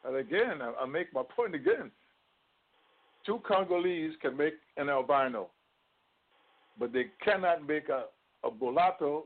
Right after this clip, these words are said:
which is not a good word, but a half-breed person, and that person can make a quadroon, which is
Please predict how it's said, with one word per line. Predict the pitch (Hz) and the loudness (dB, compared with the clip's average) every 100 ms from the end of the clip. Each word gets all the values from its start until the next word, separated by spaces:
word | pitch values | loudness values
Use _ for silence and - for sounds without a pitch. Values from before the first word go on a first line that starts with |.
| - | -6
which | 120 131 | -6 -6
is | 117 | -6
not | 131 143 | -2 -2
a | 127 | -2
good | 127 127 | -4 -4
word, | 117 117 113 | -2 -2 -4
but | 113 113 | -6 -6
a | 110 - _ _ _ | -6 -12 _ _ _
half-breed | - 170 170 131 156 147 151 | 0 2 2 0 0 0 0
person, | 135 127 123 120 - _ _ _ _ | -2 0 -6 -12 -14 _ _ _ _
and | 120 123 123 | -6 -6 0
that | 165 175 | 0 2
person | 165 151 - | 2 2 -2
can | 143 135 135 | -4 -2 0
make | 135 131 _ _ _ - | -2 -2 _ _ _ -2
a | 151 | -2
quadroon, | 143 196 214 165 139 135 135 | 0 2 2 2 0 -2 -4
which | 135 | -6
is | 139 | -6